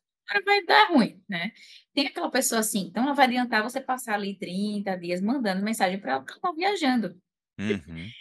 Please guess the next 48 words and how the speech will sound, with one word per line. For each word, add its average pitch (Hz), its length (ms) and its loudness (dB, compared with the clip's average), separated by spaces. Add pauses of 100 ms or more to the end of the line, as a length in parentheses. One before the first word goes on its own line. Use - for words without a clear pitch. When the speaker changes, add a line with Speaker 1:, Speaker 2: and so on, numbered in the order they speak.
(140)
Speaker 1:
Então, 208 320 4
ela 233 200 4
falou 202 180 0
assim, 208 200 0
"Olha, 214 160 4
eu 185 40 4
retorno 208 520 4
daqui 214 200 -4
a 196 80 -4
trinta 214 340 -8
dias 208 220 -6
e 220 40 -6
a - 20 -6
gente 214 220 -8
volta 208 240 -6
a - 20 -8
se 202 100 -14
falar." 220 340 -6
Ok. 180 560 -6 (1080)
Por 214 120 4
isso 247 140 -2
que 254 60 0
não 247 120 2
tem 247 120 0
um 233 100 2
padrão. 247 420 0 (440)
Agora, 175 420 4 (100)
é, 170 380 2
o 196 80 -2
que 247 140 -2
que 277 100 -4
eu 269 60 0
vou 262 140 0
passar 254 340 0
pra 226 100 -4
esse 233 180 -4
lead? 208 320 -4
Qual 202 160 0
a 208 60 0
estratégia 214 480 -4
de 208 120 -10
comunicação 208 920 -4
que - 100 -16
eu 170 40 -10
vou 165 120 -10
passar 170 400 -4
pra 175 160 0
ele? 156 320 -2